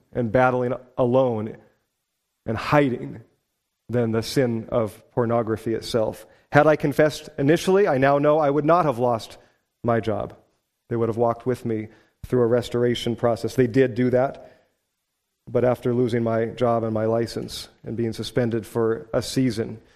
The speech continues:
But that said, it catalyzed a journey toward deliverance and freedom and understanding the dangers of sexual immorality and the deeper root of heart idolatry that I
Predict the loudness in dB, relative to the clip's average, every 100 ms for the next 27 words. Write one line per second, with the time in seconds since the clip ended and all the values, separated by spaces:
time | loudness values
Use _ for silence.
0 | _ _ 4 4 4 -2 2 2 2 2
1 | 4 2 0 2 4 4 2 0 -2 0
2 | 2 2 0 0 0 2 2 2 0 -2
3 | -4 -2 0 2 2 -2 -8 -20 _ -2
4 | 2 4 2 0 2 4 4 0 0 2
5 | 2 2 0 -2 -2 0 0 0 0 0
6 | 0 2 2 2 0 -2 -6 -18 _ _
7 | _ _ _ _ _ -6 -2 0 0 0
8 | 0 0 0 -2 -2 -2 -2 -4 0 0
9 | 0 -2 -2 0 0 0 -2 -2